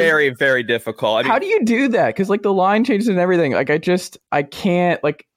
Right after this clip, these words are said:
Speaker 2: I, it's just so difficult to do that. I don't know how hockey beat writers do that and write
Speaker 1: <laughs>
Speaker 2: gamers immediately after. I, that, I feel like, is the most difficult sport to do that.
Speaker 1: Yeah, I mean, I think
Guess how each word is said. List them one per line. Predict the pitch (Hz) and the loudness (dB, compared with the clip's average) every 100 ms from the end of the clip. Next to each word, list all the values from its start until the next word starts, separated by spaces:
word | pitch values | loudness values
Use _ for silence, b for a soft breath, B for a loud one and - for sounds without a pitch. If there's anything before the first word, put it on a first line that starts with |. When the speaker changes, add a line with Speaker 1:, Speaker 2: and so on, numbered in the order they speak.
| - | -4
Speaker 2:
I, | - - | -4 -2
it's | 160 - | -4 -2
just | 196 - - | -4 -4 -6
so | - 180 175 | -2 0 0
difficult | - 170 175 - 131 - | -2 -2 -4 -2 -4 -2
to | 127 | -2
do | 147 214 | 0 0
that. | 101 | 0
I | 117 | 0
don't | 170 180 | 0 0
know | 156 | -2
how | 139 135 131 127 - _ _ _ _ _ - | 0 0 0 0 -4 _ _ _ _ _ -10
hockey | 127 127 135 123 | -4 -4 -2 -6
beat | 101 107 90 | -2 -2 0
writers | 90 80 78 120 - | -2 0 -2 -4 -4
do | 98 | -2
that | 92 73 | 0 0
and | 90 | 0
write | 98 90 | 0 -2
Speaker 1:
<laughs> | 117 | -2
Speaker 2:
gamers | 95 90 80 78 | -2 -2 -2 -2
immediately | 80 104 101 98 87 | -2 0 0 0 0
after. | 69 - - 58 | -2 -4 -4 -4
I, | 120 | -4
that, | 120 131 160 | 0 -2 -2
I | 135 | -4
feel | 143 | -2
like, | 123 117 | -2 -4
is | - | -4
the | 117 | -2
most | 117 113 | -2 -2
difficult | 117 110 107 92 - | -4 -6 -6 -6 -8
sport | - 80 55 | -4 -4 -4
to | - | -6
do | 80 58 | -6 -4
that. | 50 - _ _ | -6 -8 _ _
Speaker 1:
Yeah, | 202 247 240 180 | -4 -2 0 0
I | 214 | -2
mean, | 208 - 196 | -4 -2 -4
I | |
think | 190 208 | -2 -8